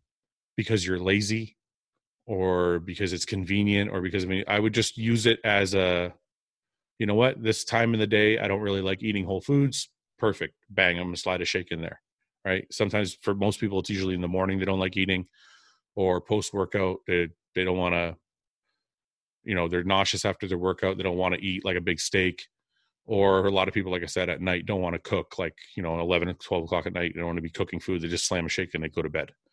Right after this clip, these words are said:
So those are usually the best times. But yeah, I don't think there's anything wrong with it. Just don't go overboard with it.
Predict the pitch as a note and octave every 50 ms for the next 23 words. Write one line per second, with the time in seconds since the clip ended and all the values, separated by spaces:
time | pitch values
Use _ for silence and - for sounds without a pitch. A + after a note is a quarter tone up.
0 | _ _ _ _ _ _ _ _ _ - - A2 G#2 A2 B2 A#2 A#2+ A#2 B2 B2+
1 | A#2 A#2 A2 G2+ G2 F#2+ - - - F2+ E2+ E2 D#2+ D#2+ - - F#2 F2 - _
2 | _ - A#2 G2+ F#2 G2 A2 B2 A#2+ - B2+ A2+ A2+ G2 G#2 F#2+ F#2+ F2 G#2+ F#2+
3 | F#2 F2+ F#2 F#2+ F#2 F#2 A#2+ C3+ - - - G#2+ - - - G2+ F2+ G#2+ G2 F#2+
4 | F2+ F2 E2 F2 F2 D#2 D2+ D#2+ D2+ - -